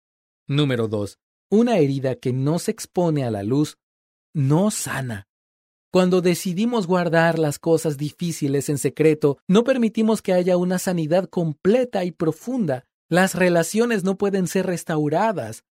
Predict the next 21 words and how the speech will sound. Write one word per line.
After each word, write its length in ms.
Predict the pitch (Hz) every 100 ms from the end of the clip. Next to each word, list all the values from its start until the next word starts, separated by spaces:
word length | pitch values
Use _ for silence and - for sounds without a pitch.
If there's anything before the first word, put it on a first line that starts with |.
| _
los 240 | 165 190 -
traumas 540 | 214 214 202 180 156
no 200 | 175 180
pueden 380 | - 254 240 214
ser 220 | 233 226
procesados 1080 | - 196 - 185 - 226 269 180 127 131 _ -
y 100 | 214
las 240 | 185 -
pérdidas 600 | - 214 214 175 151 139
no 140 | 160 151
pueden 320 | 160 156 147
ser 180 | - 156
superadas 720 | 156 - 143 160 165 135 127
si 140 | 160
mantenemos 640 | 147 147 156 151 190 185 160
la 100 | 170
información 720 | 160 170 160 135 - 180 190
que 120 | 190
tenemos 540 | 185 165 131 120 110
bajo 280 | 113 110 113
llave. 460 | 107 110 110 104